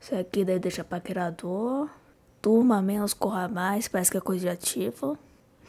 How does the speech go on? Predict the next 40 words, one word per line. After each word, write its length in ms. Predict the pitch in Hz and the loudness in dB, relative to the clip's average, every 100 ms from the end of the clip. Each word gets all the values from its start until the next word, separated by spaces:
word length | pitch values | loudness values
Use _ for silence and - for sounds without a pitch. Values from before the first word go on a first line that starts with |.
| - - - | -20 -20 2
Por 200 | 349 359 | 6 6
hora 120 | 381 | 6
eu 40 | |
vou 160 | 415 403 | 4 2
pegar 280 | 349 302 254 | 4 4 4
só 120 | 240 | 2
esse 200 | 233 220 | 4 2
livro 200 | 208 208 | 2 0
aqui 220 | - 208 | 0 0
mesmo. 400 | 247 311 311 269 - - - _ _ _ _ _ | 2 2 2 -2 -6 -20 -20 _ _ _ _ _
No 80 | 269 | 0
caso, 280 | 254 240 254 | 4 4 4
acho 140 | 240 | 2
que, 160 | - 240 - | 0 0 0
é, 180 | 226 220 | 4 4
deve 160 | 214 220 | 6 4
tá 180 | 233 220 | 4 4
no 140 | 208 | 4
livro, 280 | 190 185 185 | 2 0 -2
no, 460 | 202 196 185 175 185 - - - - _ - - _ | -2 0 0 0 -4 -8 -20 -20 -20 _ -20 -20 _
na 80 | - | -6
prateleira. 640 | - 185 - 185 165 170 - _ - | -2 -2 -2 -4 -4 -6 -10 _ -2
Aí, 140 | 247 247 _ | -2 -2 _
por 340 | - 262 247 - | -2 0 2 0
hora, 520 | 269 285 294 277 277 | 0 0 0 0 -2
deixa 240 | - - 240 | -2 -2 0
eu 40 | |
ver. 320 | 196 202 202 - - - | 2 2 2 -2 -12 -6
Outra 220 | - 190 | -2 0
coisa 200 | - 208 | 2 2
que 80 | 214 | 2
eu 40 | |
tenho 160 | 208 220 | 2 -2
que 40 | |
fazer, 420 | - 233 226 208 | 4 4 6 4
tem 120 | 202 190 | 2 -2
que 140 | 226 | 0
vender 420 | 233 220 208 208 | 4 4 4 2
essas 280 | 208 214 - | 0 0 -4
coisas. 680 | - 202 214 233 262 - - | -2 0 2 2 0 -4 -8